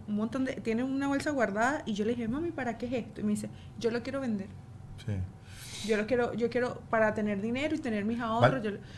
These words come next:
Speaker 1: o sea, ya ella tiene, yo pienso que más allá de lo que le hemos dicho, porque yo no le digo a ella, "Mira, tú tienes que facturar o tú tienes que", no, no, no.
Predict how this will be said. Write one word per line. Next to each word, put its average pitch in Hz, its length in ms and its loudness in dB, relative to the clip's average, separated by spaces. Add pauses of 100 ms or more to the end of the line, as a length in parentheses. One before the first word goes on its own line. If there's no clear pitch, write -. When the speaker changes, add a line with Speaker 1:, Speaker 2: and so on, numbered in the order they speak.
(120)
Speaker 1:
o - 40 -16
sea, 240 120 4
ya 220 220 8
ella 254 320 4
tiene, 262 380 -2 (300)
yo 233 140 0
pienso 277 240 -2
que 277 100 0
más 233 220 2
allá 262 280 4
de 262 120 2
lo 233 140 2
que 214 100 -2
le 196 80 0
hemos 208 220 2
dicho, 226 260 -2
porque 190 220 -4
yo 175 100 -2
no 180 80 -2
le 202 120 0
digo 208 180 2
a 214 80 6
ella, 208 120 2 (320)
"Mira, 220 260 6
tú 196 120 2
tienes 214 280 2
que 254 120 0
facturar 208 800 6
o 226 100 6
tú 208 120 -2
tienes 208 280 0
que", 214 240 2
no, 208 220 2
no, 180 160 0
no. 165 160 -2